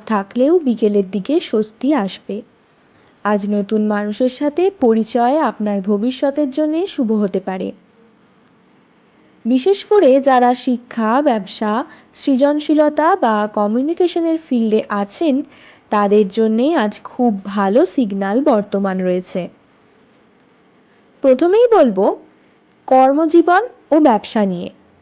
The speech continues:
কিন্তু তার আগে বন্ধুরা বলে রাখি, ভিডিওটা কিন্তু অবশ্যই শেষ পর্যন্ত দেখবেন এবং দেখে যদি আপনাদের ভালো লেগে থাকে তাহলে একটি লাইক করে দেবেন এবং আপনার শুভ নামটি নিচের কমেন্ট সেকশনে লিখে জানাবেন। চ্যানেলটি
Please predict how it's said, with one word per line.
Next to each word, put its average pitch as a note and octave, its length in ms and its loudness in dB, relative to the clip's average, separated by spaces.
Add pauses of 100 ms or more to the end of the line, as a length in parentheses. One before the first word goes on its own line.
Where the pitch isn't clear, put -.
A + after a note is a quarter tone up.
(380)
কিন্তু C#4 240 0 (160)
তার G3+ 220 0
আগে F#4 280 4
বন্ধুরা C4 560 2
বলে C4 280 4
রাখি, A#3 440 -2 (480)
ভিডিওটা A#3 540 0
কিন্তু D4+ 320 0 (300)
অবশ্যই A3 500 0
শেষ C4+ 300 0
পর্যন্ত G3+ 480 -2
দেখবেন F3+ 420 -4 (500)
এবং G3 200 -2 (100)
দেখে G#3 360 0
যদি A#3 280 2
আপনাদের A#3 420 0 (120)
ভালো A3 160 0
লেগে A3 340 0
থাকে B3 220 -2 (140)
তাহলে G#3 340 -2
একটি F#3+ 240 -6
লাইক F#3+ 360 -4
করে C#4 180 2
দেবেন D#4 300 2 (420)
এবং G3+ 280 0
আপনার G3 420 -4
শুভ G3 160 -4 (160)
নামটি A3+ 320 -2
নিচের B3 300 -2
কমেন্ট F#3+ 360 -4
সেকশনে G#3 400 -6 (120)
লিখে D4 180 -2
জানাবেন। F#3 420 -6 (880)
চ্যানেলটি G#3 380 -2